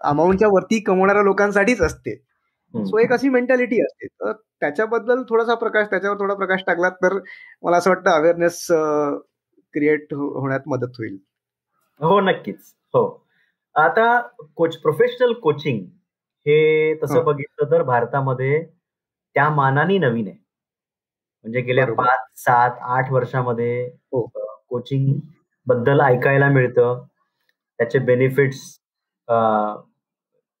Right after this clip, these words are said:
Speaker 2: पेपरमध्ये, न्यूजपेपर्समध्ये publish होतात. अ, काही celebrities ही coaching बद्दल बोललेले आहेत, की जसं ऋतिक, ऋतिक रोशन coaching बद्दल, अ, बोलला आहे.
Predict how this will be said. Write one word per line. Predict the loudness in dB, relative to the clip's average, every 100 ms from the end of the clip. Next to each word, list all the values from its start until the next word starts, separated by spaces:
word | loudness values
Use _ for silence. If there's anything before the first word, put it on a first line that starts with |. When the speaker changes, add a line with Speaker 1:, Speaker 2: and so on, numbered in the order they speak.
| -2
Speaker 2:
पेपरमध्ये, | 2 2 2 2 2 0 -2
न्यूजपेपर्समध्ये | -4 -6 -2 -2 2 0 0 0 0
publish | 0 0 0 2
होतात. | 0 2 0 -4 _ _ _ _ _ _ -8
अ, | -2 0 0 -2
काही | -2 0
celebrities | 0 0 2 2 2 2 2 0 0 -4
ही | -2 0
coaching | 0 0 -2 0
बद्दल | 0 2 0
बोललेले | 0 0 0 0
आहेत, | -4 -8 -16 _ _ _ _ _
की | -10 -8 -6 -2
जसं | 0 2
ऋतिक, | 2 2 -2 -6 _ _ -6
ऋतिक | -2 -2 2
रोशन | 0 2 0 0 -2
coaching | -2 -6 -2 0 0
बद्दल, | 0 -2 -4 -8 _ _ _ _ _
अ, | -2 0 0
बोलला | 2 2 2 0
आहे. | -2 -6